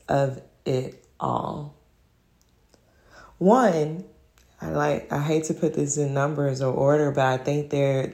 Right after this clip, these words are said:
that this is multifaceted, meaning we can't talk about making sense of it all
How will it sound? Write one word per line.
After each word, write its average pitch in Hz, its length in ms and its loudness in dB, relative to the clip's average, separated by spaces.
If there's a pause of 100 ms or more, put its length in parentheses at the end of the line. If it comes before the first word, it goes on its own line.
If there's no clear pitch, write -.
that 135 180 -2
this 143 180 -2
is 139 160 -2
multifaceted, 131 1400 -2 (380)
meaning 143 480 0
we 175 140 -2
can't 196 320 0
talk 151 320 -4
about 143 320 0
making 139 460 -2
sense 135 400 -2
of 135 160 2
it 131 80 2
all 127 600 2